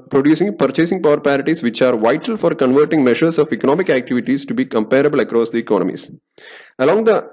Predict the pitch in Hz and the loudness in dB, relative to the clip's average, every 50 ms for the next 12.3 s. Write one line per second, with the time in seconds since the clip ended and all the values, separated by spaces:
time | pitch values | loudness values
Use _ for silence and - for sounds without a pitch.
0 | - - 135 165 190 214 202 196 202 208 165 180 185 202 180 175 165 151 165 226 | -4 0 0 2 2 2 2 0 0 0 -2 -6 -6 -4 -4 -2 0 0 0 0
1 | 226 - - - - - 131 131 139 - - 135 156 190 - 202 202 214 190 - | -2 -6 -12 -10 -6 -2 0 0 0 0 0 -2 -2 -2 -2 -4 -4 -4 -2 0
2 | - 143 160 175 170 - 208 202 208 165 151 139 143 147 143 139 - - - - | 2 2 2 2 2 2 2 2 4 2 2 2 2 2 0 0 -4 -6 -2 0
3 | 135 135 139 147 143 165 170 - 127 - - - 120 135 160 160 196 196 190 180 | 2 4 4 2 2 0 -2 -2 -4 -4 -2 0 0 2 2 0 0 0 2 4
4 | 170 143 135 143 139 135 127 - - - - 123 120 - - 127 131 127 123 117 | 4 4 2 2 2 2 0 0 -4 -6 -4 -6 -4 0 0 2 4 4 4 4
5 | 123 104 - - 120 120 123 123 - 127 143 160 120 107 135 - - - - - | 2 0 0 0 0 0 0 0 0 2 2 2 2 2 0 -2 -8 -16 -20 -20
6 | - - - - _ - 208 - 120 135 - 185 170 147 143 147 151 156 202 196 | -20 -20 -20 -14 _ -4 -2 0 2 2 2 2 4 4 4 4 6 4 4 4
7 | 196 202 202 196 160 147 - 156 156 170 175 170 175 170 170 - - 131 123 123 | 2 2 2 0 0 0 2 2 2 4 4 2 0 0 -2 -2 -2 0 0 0
8 | 123 127 120 127 147 156 165 170 160 160 143 113 117 113 117 117 127 120 - 151 | -2 -2 -2 0 0 0 0 0 0 0 -2 -2 -2 0 0 0 0 2 2 0
9 | 139 135 - - 147 120 107 - - 95 - - - - - - _ _ - - | 0 0 -2 -2 -2 0 -2 -2 -4 -10 -10 -12 -14 -18 -18 -18 _ _ -20 -20
10 | - - _ _ - 113 117 127 139 160 - - 180 175 - - 127 139 156 151 | -20 -20 _ _ 0 2 4 4 4 2 0 0 -2 -2 0 0 0 0 0 -2
11 | - - 180 - 165 156 156 139 135 135 160 151 147 143 139 139 139 139 143 143 | -6 -6 -4 0 0 0 2 2 0 2 2 2 2 2 0 0 2 2 2 2
12 | 147 147 139 - 214 254 | 2 0 0 0 -2 -4